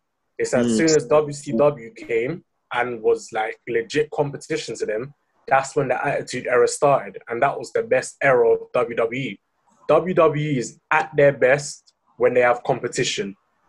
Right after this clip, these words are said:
Speaker 1: And I'm gonna say this one time and one time only. Vince McMahon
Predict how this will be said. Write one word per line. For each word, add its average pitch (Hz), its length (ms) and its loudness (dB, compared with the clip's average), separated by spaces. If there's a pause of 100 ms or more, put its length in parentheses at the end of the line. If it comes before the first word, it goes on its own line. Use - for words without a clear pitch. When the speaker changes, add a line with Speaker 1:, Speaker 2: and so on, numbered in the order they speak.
(200)
Speaker 1:
And 123 100 2
I'm 131 140 4
gonna 165 200 6
say 156 240 6
this 143 220 2
one 135 360 2
time 165 360 2
and 113 260 0
one 143 220 2
time 135 380 0
only. 120 400 0 (880)
Vince 185 380 2
McMahon 160 840 2